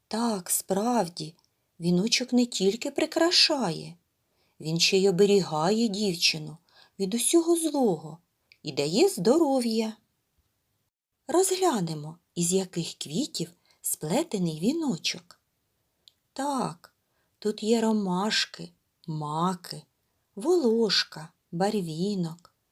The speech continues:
сонях і навіть колоски та кетяг калини.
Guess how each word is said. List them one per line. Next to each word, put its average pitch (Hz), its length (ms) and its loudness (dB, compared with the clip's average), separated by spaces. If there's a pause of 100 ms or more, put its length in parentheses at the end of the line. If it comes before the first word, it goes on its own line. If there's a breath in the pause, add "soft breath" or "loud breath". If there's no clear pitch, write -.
(320)
сонях 226 1000 0 (580)
і 175 100 0
навіть 202 400 0
колоски 202 760 0 (360 soft breath)
та 175 140 -4
кетяг 339 480 -2
калини. 208 640 0